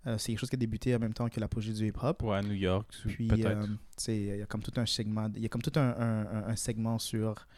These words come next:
Speaker 1: euh, l'appropriation de cette partie de la culture. En tout cas, je vais pas,
Speaker 2: Ok,
Speaker 1: je vais pas
Speaker 2: ok.
Speaker 1: être rabat-joie,
Speaker 2: Non,
Speaker 1: mais
Speaker 2: mais tu
Speaker 1: t-,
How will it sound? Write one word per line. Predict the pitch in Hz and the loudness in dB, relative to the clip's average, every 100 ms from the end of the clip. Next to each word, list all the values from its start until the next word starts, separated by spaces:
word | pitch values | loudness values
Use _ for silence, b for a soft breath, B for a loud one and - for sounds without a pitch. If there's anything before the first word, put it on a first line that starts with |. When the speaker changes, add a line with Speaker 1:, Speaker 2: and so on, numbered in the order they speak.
| b b - | b b -8
Speaker 1:
euh, | 107 | -4
l'appropriation | 104 107 - 120 107 - 117 113 | -2 -2 -2 -2 -2 -2 0 0
de | 110 | -2
cette | 117 110 | -4 -4
partie | 113 | -4
de | 107 | -6
la | |
culture. | - 110 - 107 107 - - | -4 -4 -2 0 -2 -4 -2
En | |
tout | 160 | 0
cas, | - B B B B B - - | 0 B B B B B -20 -8
je | 127 | 0
vais | 120 | 4
pas, | 160 | 6
Speaker 2:
Ok, | |
Speaker 1:
je | 135 | 8
vais | 147 | 10
pas | 180 | 10
Speaker 2:
ok. | |
Speaker 1:
être | 127 | 10
rabat-joie, | 147 139 127 135 165 | 8 8 10 8 8
Speaker 2:
Non, | 165 143 | 8 10
Speaker 1:
mais | |
Speaker 2:
mais | 135 | 8
tu | 135 | 6
Speaker 1:
t-, | - - | -2 -8